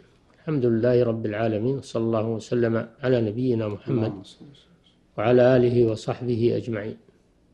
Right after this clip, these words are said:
Speaker 1: لما ذكر الله سبحانه وتعالى الرخصة للمريض والمسافر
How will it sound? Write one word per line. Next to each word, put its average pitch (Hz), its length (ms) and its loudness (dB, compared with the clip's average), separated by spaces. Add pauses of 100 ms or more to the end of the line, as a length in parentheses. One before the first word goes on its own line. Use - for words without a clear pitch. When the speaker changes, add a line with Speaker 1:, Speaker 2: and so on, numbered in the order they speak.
(340)
Speaker 1:
لما 165 260 8
ذكر 147 340 6
الله 127 340 4
سبحانه 123 580 -4
وتعالى 123 520 0
الرخصة 120 500 -6 (1080)
للمريض 123 580 6 (680)
والمسافر 123 760 4